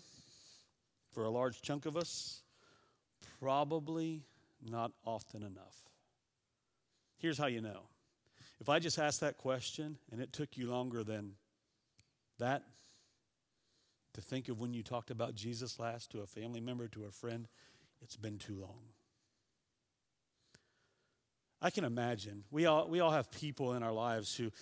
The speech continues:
seem to be able to direct every conversation back to Jesus. Right? You couldn't get out of a conversation, uh, uh, w-, with that person, with,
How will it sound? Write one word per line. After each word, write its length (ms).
seem 240
to 60
be 120
able 160
to 120
direct 420
every 360
conversation 880
back 240
to 120
Jesus. 680
Right? 140
You 120
couldn't 320
get 100
out 220
of 60
a 40
conversation, 880
uh, 200
uh, 140
w-, 260
with 260
that 300
person, 380
with, 160